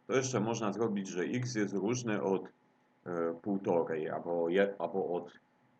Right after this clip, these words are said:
e, albo różne od jeden i jedna druga. No to już w zależności od tego, jaką formę zapisu wolicie. I wtedy dziedziną takiej, takiej funkcji, e, którą, którą Wam tutaj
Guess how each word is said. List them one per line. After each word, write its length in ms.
e, 40
albo 280
różne 300
od 160
jeden 320
i 80
jedna 320
druga. 400
No 140
to 200
już 260
w 300
zależności 760
od 140
tego, 300
jaką 340
formę 360
zapisu 560
wolicie. 440
I 40
wtedy 580
dziedziną 540
takiej, 500
takiej 420
funkcji, 580
e, 160
którą, 520
którą 340
Wam 200
tutaj 420